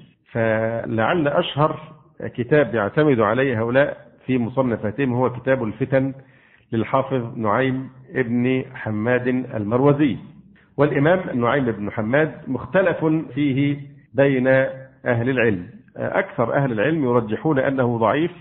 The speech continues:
لا تقوم به حجة وحده، وقد روى البخاري عنه مقرونا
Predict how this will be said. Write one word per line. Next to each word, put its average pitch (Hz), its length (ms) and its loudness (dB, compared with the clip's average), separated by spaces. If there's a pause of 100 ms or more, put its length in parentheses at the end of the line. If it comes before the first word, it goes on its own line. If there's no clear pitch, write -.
(200)
لا 139 180 4
تقوم 139 460 0
به 120 220 2
حجة 131 640 0 (100)
وحده، 104 360 -2 (400)
وقد 127 320 0
روى 175 220 4
البخاري 127 560 2
عنه 143 580 0
مقرونا 117 760 0